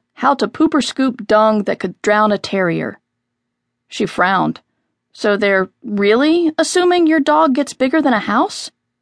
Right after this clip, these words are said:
It's not tongue-in-cheek? If this is humor, it's failing. Despite the humorous title, the front cover had a frightening drawing of a hulking white beast with red eyes. The cover was growing uncomfortably warm,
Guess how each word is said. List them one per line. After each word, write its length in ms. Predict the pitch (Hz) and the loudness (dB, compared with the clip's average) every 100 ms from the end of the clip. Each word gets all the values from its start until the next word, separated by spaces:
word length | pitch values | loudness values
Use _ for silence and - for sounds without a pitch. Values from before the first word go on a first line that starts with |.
| _ _ _ _ | _ _ _ _
It's 220 | - - | -4 0
not 220 | 175 196 | 0 0
tongue-in-cheek? 760 | - 262 240 202 - 320 - - _ _ _ _ _ _ - | 0 0 0 -2 0 0 -2 -10 _ _ _ _ _ _ -8
If 80 | |
this 180 | 233 233 | -2 0
is 140 | 180 - | 0 -2
humor, 360 | 311 403 180 | 0 2 2
it's 180 | 165 - | 0 -6
failing. 600 | - 254 339 302 165 - - _ _ _ _ _ _ _ _ _ | -6 -2 0 0 -2 -6 -14 _ _ _ _ _ _ _ _ _
Despite 420 | - 233 339 381 | -6 -2 0 0
the 80 | - | 0
humorous 480 | 254 247 220 202 180 | -2 0 2 0 -2
title, 480 | - 254 214 190 208 _ _ | -2 0 0 -2 -6 _ _
the 80 | - | -10
front 300 | 226 285 294 | 0 0 0
cover 260 | 269 262 233 | 0 0 2
had 140 | 214 | 0
a 40 | |
frightening 600 | 208 - 247 262 240 226 | -2 0 -2 0 0 0
drawing 400 | 214 220 220 208 | 2 4 4 4
of 100 | 196 | 0
a 60 | 202 | -2
hulking 480 | - 254 247 247 202 | -2 -2 0 0 2
white 280 | 214 220 220 | 2 0 0
beast 380 | 214 190 - | -2 -2 -4
with 160 | - 196 | -6 -4
red 300 | 190 202 208 | 0 0 2
eyes. 440 | 196 190 170 170 - _ _ _ _ _ _ _ | 0 0 -2 -6 -16 _ _ _ _ _ _ _
The 120 | - 226 | -6 -2
cover 200 | 262 254 | 2 2
was 180 | 214 | 2
growing 360 | 214 226 220 208 | 2 4 4 2
uncomfortably 560 | 202 202 294 302 190 190 | 0 0 0 0 -2 0
warm, 480 | 208 254 226 180 | 2 2 2 0